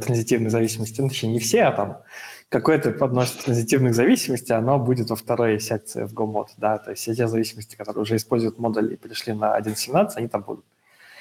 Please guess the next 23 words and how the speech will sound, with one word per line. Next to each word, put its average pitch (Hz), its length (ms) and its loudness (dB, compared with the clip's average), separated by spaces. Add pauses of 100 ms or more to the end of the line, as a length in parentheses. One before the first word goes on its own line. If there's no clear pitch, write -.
(140)
Это, 117 180 -2
конечно, 110 380 2
улучшает 113 460 2
user 110 220 2
experience, 143 480 0
там 110 380 -2
отслеживать 120 560 2
там 107 160 -2
зависимости 113 480 0
теперь 107 160 -4
будет 107 240 -4
проще, 139 500 0
и 110 360 0
нагрузку 113 600 -2
на 107 240 2
прокси-сервер 143 560 -2
снижает, 110 500 -2
ну 117 140 -2
и - 20 0
в 113 60 -10
конце - 200 -14
концов - 240 -14
они 104 220 -4